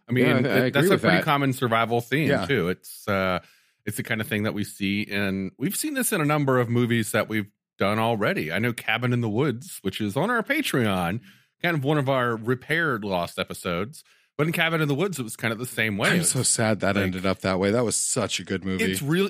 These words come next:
Speaker 1: and it's a good episode, and I recommend if you wanna throw us a few bucks, go and check it out, and it's actually worth it.
Speaker 3: Have,
Speaker 2: Mm-hmm.
Speaker 3: have
Speaker 1: We
Speaker 3: we
Speaker 1: had a lot of
Speaker 3: seen,
Speaker 1: fun.
Speaker 3: have we done, uh, Tucker and Dale?
Speaker 2: Not yet.
Speaker 1: <laughs>
Speaker 2: Not
Speaker 3: You know, we
Speaker 2: yet.
Speaker 3: sh-, we should do that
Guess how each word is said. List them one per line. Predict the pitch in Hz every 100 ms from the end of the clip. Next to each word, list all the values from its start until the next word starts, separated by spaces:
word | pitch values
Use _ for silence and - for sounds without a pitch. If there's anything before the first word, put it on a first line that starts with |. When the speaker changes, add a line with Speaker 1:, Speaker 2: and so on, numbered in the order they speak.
| -
Speaker 1:
and | 165
it's | 165
a | 156
good | 123 214
episode, | 233 175 - 107 95 98 123 -
and | 117 113 110 107 113
I | 107 110
recommend | 107 117 - 151 127 147
if | 139 -
you | 196
wanna | 113 113
throw | 110 110
us | -
a |
few | - 101
bucks, | 101 - -
go | - 117
and | 123
check | 131 120
it | 110
out, | 156 196 _ -
and | 110 107 98
it's | 107 -
actually | 104 - 147
worth | 131 151 135
it. | -
Speaker 3:
Have, | 165 196
Speaker 2:
Mm-hmm. | 123 160
Speaker 3:
have | 165 190
Speaker 1:
We | 254
Speaker 3:
we |
Speaker 1:
had | 311
a | -
lot | 247
of | -
Speaker 3:
seen, | 214
Speaker 1:
fun. | 90 - _ _ _ _ -
Speaker 3:
have | 165 190
we | 262
done, | 254 214 190
uh, | 160 151 139 127 - _ _ _ -
Tucker | 151 151
and | 147
Dale? | 143 147 156 _ _ _ _ _ 104
Speaker 2:
Not | 120 123
yet. | 120 120 135 -
Speaker 1:
<laughs> | 370 - 392 - -
Speaker 2:
Not | 277 233
Speaker 3:
You | -
know, | 214 208
we | 135
Speaker 2:
yet. | - 143 180
Speaker 3:
sh-, |
we | 202
should | 180 - 233 220
do | 220
that | 214 208 208